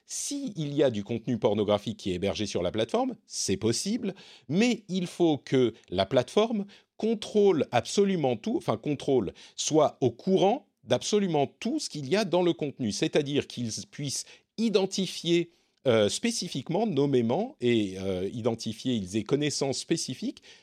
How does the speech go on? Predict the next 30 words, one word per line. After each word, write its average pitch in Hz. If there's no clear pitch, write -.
des 196
personnes 156
qui, 240
euh, 120
sont 131
présentes 127
dans 107
le 95
contenu, 104
donc 98
dans 104
le 101
contenu 107
po-, 104
pornographique, 107
y 240
compris 208
dans 190
les 139
contenus 165
live, 127
et 135
qu'ils 120
puissent -
donc 208
identifier 135
les 123
personnes 202
qui 120
font 233